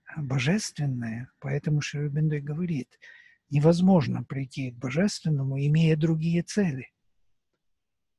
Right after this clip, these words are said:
а, или иметь какие-то другие желания, другие, а,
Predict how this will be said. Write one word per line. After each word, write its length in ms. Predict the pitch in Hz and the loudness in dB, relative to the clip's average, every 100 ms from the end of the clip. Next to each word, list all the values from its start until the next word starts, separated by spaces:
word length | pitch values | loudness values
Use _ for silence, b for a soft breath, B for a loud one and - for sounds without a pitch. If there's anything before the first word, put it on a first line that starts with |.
| _ | _
а, 200 | 165 139 | -8 -8
или 380 | 139 139 131 143 | -6 -4 -4 -2
иметь 240 | 151 147 | -2 -2
какие-то 420 | 147 - 160 156 | -8 -6 -4 -4
другие 380 | 139 151 143 160 | -4 -4 0 0
желания, 580 | 151 156 160 175 147 127 | 2 2 4 2 0 -2
другие, 540 | 120 127 127 143 139 - B B B B | -6 -10 -6 -2 -4 -4 B B B B
а, 40 | B | B